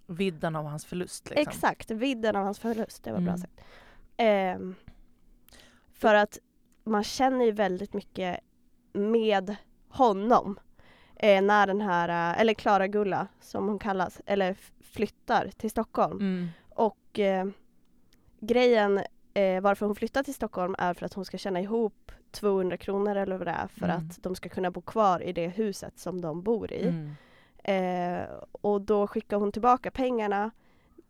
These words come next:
Speaker 2: men ser att hon måste arbeta kvar där för att hon har skulder.
Speaker 1: Ja, hon har fått förskott, typ.
Speaker 2: Exakt, och
Speaker 1: Mm.
Speaker 2: lovar att hon ska höra av sig. Men hon slutar höra av sig,
Speaker 1: Ja.
Speaker 2: så det går liksom,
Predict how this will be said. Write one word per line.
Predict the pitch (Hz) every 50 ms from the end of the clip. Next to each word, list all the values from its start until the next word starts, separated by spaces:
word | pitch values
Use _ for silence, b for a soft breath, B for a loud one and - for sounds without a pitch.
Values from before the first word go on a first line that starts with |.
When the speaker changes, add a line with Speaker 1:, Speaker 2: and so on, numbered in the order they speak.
| _ _
Speaker 2:
men | - 220 214 220 220 208 196 185 185 185 185 190 - _ _ _ -
ser | - - - 202 185 175
att | 214 -
hon | 220 196 185 185
måste | 180 180 185 - - - 185 175 175 170 165 165 - - -
arbeta | - 185 190 185 180 180 180 180 - - 185 180 170 170 170 - _ _ _ _ _ _
kvar | - - 233 208 202 190
där | 175 165 151 170
för | - - -
att | 170 - -
hon | - 180
har | 175
skulder. | - - - 214 196 180 185 196 202 185 - - -
Speaker 1:
Ja, | 190
hon | 170 165 165 160 160
har | 160 151
fått | 143 151 - _
förskott, | _ - - 165 160 151 143 - - - - 160 - - - - - -
typ. | - - -
Speaker 2:
Exakt, | 220 214 - - - 208 180 - - - - - - - -
och | 220 220
Speaker 1:
Mm. | 214 226 226
Speaker 2:
lovar | 233 226 220 208 208 196 190 190 196 226 190 160
att | 98 - - -
hon | - 208 185
ska | - - 196
höra | 202 214 196 196 196 -
av | 247 226 190
sig. | 190 - - - - - - - b b b b b b b b
Men | - 220 220 208 202 185 185 190 208 208 - _ _ -
hon | 208 202
slutar | - - 254 226 202 - - 240 220
höra | 226 220 180 185 175
av | - 240 226
sig, | - - - - -
Speaker 1:
Ja. | 180 170 165 214
Speaker 2:
så | 208
det | 202 214
går | 202 196 - 247 240 220 202 196 190
liksom, | 185 196 - - - 180 175 175 190